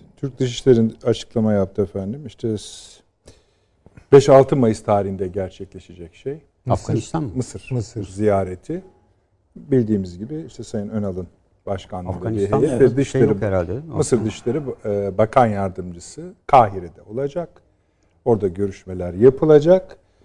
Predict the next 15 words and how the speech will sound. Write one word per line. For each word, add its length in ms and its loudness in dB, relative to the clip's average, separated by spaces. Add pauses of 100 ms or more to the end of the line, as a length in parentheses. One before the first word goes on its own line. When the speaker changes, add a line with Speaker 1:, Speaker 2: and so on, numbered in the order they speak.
(340)
Speaker 1:
E, 40 2 (640)
ümi-, 300 6
ümit 280 4
var 220 12
duruyor. 400 4 (140)
Yani 180 4
hızı 380 2
da 260 6 (380)
tahmin 300 6
ettiğimizden 560 0
farklı 380 0
gidebilir. 680 -2 (380)
Kolay 240 8
olmayacağını 600 4
düşünüyoruz. 680 -2